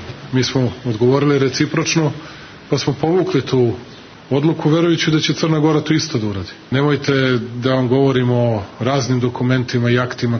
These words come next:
koje su donosila i Skupština Crne Gore o proglašavanju našeg naroda za genocidnim, o tome da su donosili različite odluke o slanju vakcina kosovskoj vojsci.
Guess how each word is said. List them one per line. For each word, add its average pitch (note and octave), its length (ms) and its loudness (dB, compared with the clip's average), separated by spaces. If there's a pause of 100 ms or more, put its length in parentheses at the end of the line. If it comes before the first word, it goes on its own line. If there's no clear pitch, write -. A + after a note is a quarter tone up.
koje A#2 140 0
su - 160 -4
donosila A#2 540 -2 (580)
i A#2+ 60 -2
Skupština C3+ 480 0
Crne B2+ 320 0
Gore B2 340 2 (520)
o A#2+ 60 -2
proglašavanju B2 800 2
našeg A#2+ 320 2
naroda A#2 340 2
za G#2 140 -4
genocidnim, B2+ 680 0 (380)
o C3 60 0
tome C#3+ 260 0
da C3 120 2
su B2+ 160 -2
donosili B2 680 2
različite C3+ 560 0
odluke B2+ 300 0
o A#2+ 60 0
slanju C3 360 2
vakcina C3 520 0
kosovskoj C3 500 0
vojsci. C3 500 0